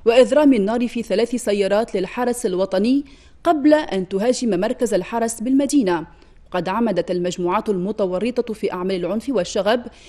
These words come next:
إلى محاصرة ومهاجمة مركز الحرس الوطني بقذفه بالزجاجات الحارقة والحجارة، بعد أن وضعت الحواجز في الطرقات القريبة،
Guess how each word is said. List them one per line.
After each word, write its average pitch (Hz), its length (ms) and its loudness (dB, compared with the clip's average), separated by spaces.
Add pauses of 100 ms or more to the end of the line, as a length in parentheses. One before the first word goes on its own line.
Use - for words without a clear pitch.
(220)
إلى 330 200 6
محاصرة 262 840 2
ومهاجمة 226 680 -2 (100)
مركز 214 400 -2
الحرس 233 460 -4
الوطني 196 600 2 (360)
بقذفه 262 680 2
بالزجاجات 220 580 0
الحارقة 262 540 -4
والحجارة، 185 720 -2 (300)
بعد 185 220 0
أن 175 160 -4
وضعت 208 380 -2
الحواجز 208 520 -2
في - 220 -2
الطرقات 208 520 -4
القريبة، 269 600 -2